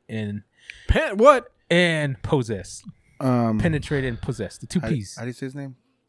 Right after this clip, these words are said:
Speaker 2: Bo
Speaker 1: Bo
Speaker 2: Cephas.
Speaker 3: Bo Cephas.
Speaker 2: You know, Hank Williams Junior, Bo Cephas.
Speaker 3: Whatever you wanna be called. Sexy man. I'll call you sexy man for now.
Speaker 1: <laughs>
Speaker 3: But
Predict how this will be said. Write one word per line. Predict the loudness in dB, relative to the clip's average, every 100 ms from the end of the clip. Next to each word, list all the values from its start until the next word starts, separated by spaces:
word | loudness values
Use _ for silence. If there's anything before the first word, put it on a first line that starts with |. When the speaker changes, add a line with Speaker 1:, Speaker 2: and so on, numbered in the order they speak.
| _
Speaker 2:
Bo | -12
Speaker 1:
Bo | -8
Speaker 2:
Cephas. | -8 -6 -8 -10 -14 -8
Speaker 3:
Bo | -8
Cephas. | -4 -4 -2
Speaker 2:
You |
know, | -4 -6 -10 -8
Hank | -8 -4
Williams | -4 -4 -4
Junior, | -4 -4 -6 -4
Bo | -4
Cephas. | -2 -6 -6 -8 -10 -20 _ _ _
Speaker 3:
Whatever | -8 -4 -2
you | -2 0
wanna | 0 0
be | 0 -4
called. | -4 -4 -4 -8 -14 _ -12
Sexy | -4 -4 -2
man. | -2 -2 -4 -6
I'll | -10
call | -6 -4
you | -4
sexy | -4 -6 -4
man | -4 -4
for | -6
now. | -8 -10 -14 -20 -20 -10 -8
Speaker 1:
<laughs> | -6 -8 -4 -2
Speaker 3:
But | 4 4 4 -2